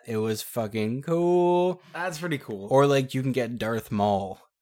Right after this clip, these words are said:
Speaker 1: or
Speaker 2: Hmm.
Speaker 1: Han Solo. Like, there are all these, you know,
Speaker 2: Like
Speaker 1: characters.
Speaker 2: unlockable characters?
Speaker 1: Yeah, and obviously this is
Speaker 2: Which
Speaker 1: just
Speaker 2: makes
Speaker 1: a,
Speaker 2: sense.
Speaker 1: this is just a
Speaker 2: Every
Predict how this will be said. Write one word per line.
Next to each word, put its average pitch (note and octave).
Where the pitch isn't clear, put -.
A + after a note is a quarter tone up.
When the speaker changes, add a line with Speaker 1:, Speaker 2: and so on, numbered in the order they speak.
Speaker 1:
or G2+
Speaker 2:
Hmm. D3+
Speaker 1:
Han A2
Solo. G2
Like, A2
there A2+
are -
all B2
these, A#2
you C#3
know, A#2
Speaker 2:
Like G2+
Speaker 1:
characters. A2
Speaker 2:
unlockable A#2
characters? A#2+
Speaker 1:
Yeah, G#2+
and B2+
obviously B2
this A2+
is -
Speaker 2:
Which D#3+
Speaker 1:
just B2
Speaker 2:
makes A#2+
Speaker 1:
a, A#2+
Speaker 2:
sense. A#2+
Speaker 1:
this D#3
is D#3+
just -
a D#3+
Speaker 2:
Every C#3